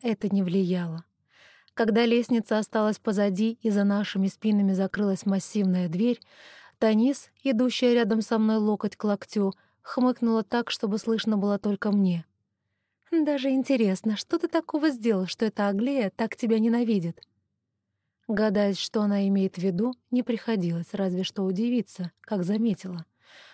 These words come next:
Но вместо того я поморщился. "Не бери в голову".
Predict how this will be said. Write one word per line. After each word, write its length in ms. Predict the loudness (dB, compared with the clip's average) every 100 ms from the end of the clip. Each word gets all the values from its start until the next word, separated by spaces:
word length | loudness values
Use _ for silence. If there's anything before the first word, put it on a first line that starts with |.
| -4
Но 260 | 0 2 2
вместо 420 | 2 0 0 -4
того 320 | -4 -2 0
я 140 | -2 0
поморщился. 880 | 0 0 -2 -6 -10 -10 -10 -12 _ _ _ _ _
"Не 200 | -2 0 4
бери 260 | 4 2
в 80 | 0
голову". 440 | 0 0 -2 -6